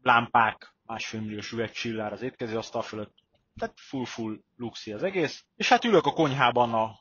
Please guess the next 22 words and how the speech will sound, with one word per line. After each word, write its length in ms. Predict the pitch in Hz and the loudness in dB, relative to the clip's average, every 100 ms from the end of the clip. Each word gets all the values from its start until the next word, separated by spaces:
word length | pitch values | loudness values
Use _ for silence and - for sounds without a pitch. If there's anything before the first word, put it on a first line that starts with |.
| _ - | _ -6
konyhapulton, 880 | 185 160 139 143 131 127 120 110 _ - | -2 -2 -2 -2 0 2 2 0 _ 0
fölöttem 640 | 190 127 - 143 147 156 - | 4 4 2 4 4 2 -4
a 40 | |
légtechnikai 960 | 131 117 113 107 113 - 113 107 107 - - | -2 -2 -4 -6 -8 -4 -4 -4 -10 -14 -8
beszerlőzőből 880 | 117 - 107 131 156 175 139 131 110 | -8 -6 -6 -6 -4 -4 0 -2 0
valami 300 | 110 107 101 | -2 -2 -6
elkezd 300 | 90 110 - | -8 -12 -12
csöpögni 540 | 113 104 92 90 87 _ _ _ _ _ _ | -12 -12 -14 -16 -20 _ _ _ _ _ _
a 80 | _ | _
padlóra. 540 | 101 95 92 95 95 _ _ _ | -10 -10 -12 -12 -12 _ _ _
A 80 | 160 | 2
padló 580 | 240 196 151 170 190 170 151 | 10 10 10 8 8 4 -10
az, 480 | - 151 151 131 - - - - - - | -2 4 4 2 -10 -12 -14 -18 -20 -6
hát 340 | 170 - 160 | -6 -6 -4
belső 300 | 165 151 139 | 0 0 0
építészeti 540 | 131 131 127 - - 123 | -4 -6 -8 -10 -12 -8
kívánalmaknak 1160 | 131 127 120 117 117 - 117 110 104 117 101 | -2 0 0 -2 -4 -8 -10 -6 -6 -8 -10
megfelelően 920 | 120 127 - 113 113 113 123 151 147 _ _ | -8 -6 -2 -2 -2 0 -2 -2 -10 _ _
trópusi 640 | - 120 107 - 110 104 | -6 -6 -6 -8 -8 -10
fa 300 | 113 117 104 - | -12 -8 -8 -8
parketta 480 | 117 - 104 - | -10 -8 -12 -8
volt 400 | 123 185 175 - | -4 -2 -4 -12